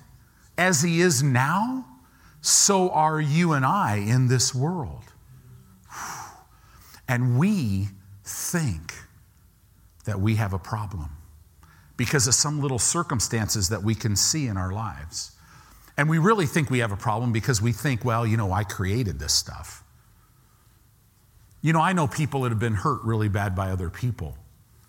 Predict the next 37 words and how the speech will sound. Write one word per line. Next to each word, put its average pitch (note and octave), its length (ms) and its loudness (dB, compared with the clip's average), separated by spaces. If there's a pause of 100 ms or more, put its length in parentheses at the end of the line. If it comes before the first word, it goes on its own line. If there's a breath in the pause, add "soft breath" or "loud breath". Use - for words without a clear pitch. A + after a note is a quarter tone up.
(1300 soft breath)
Man, D3 220 2
I'd D#3+ 120 0
love D3 180 0
to A2+ 60 -2
say C#3 440 0
that G2 160 -2
all B2+ 260 0
of A2 100 0
the G#2 60 -4
problems A2+ 580 -2
in G2 80 -2
my G#2+ 200 -2
life G2 540 -6 (680 soft breath)
were A#2+ 100 2
created B2 540 2
because A2 360 0
I G2+ 120 -2
was F#2+ 180 -2
hurt. C3+ 240 -4
I A#2+ 120 2
was A#2 180 -2
really B2+ 240 2
the G2+ 160 0
innocent A2 340 0
guy G#2+ 200 0
and G#2+ 80 0
I G#2 40 0
was F#2 120 -4
just G2+ 160 0
hurt A#2+ 200 -2
by F#2+ 140 -4
other F#2 160 -6
people. C3+ 440 -6 (480 loud breath)
I A#2 80 0
can't A#2+ 300 -4
do D3+ 120 0
that. F2 300 -6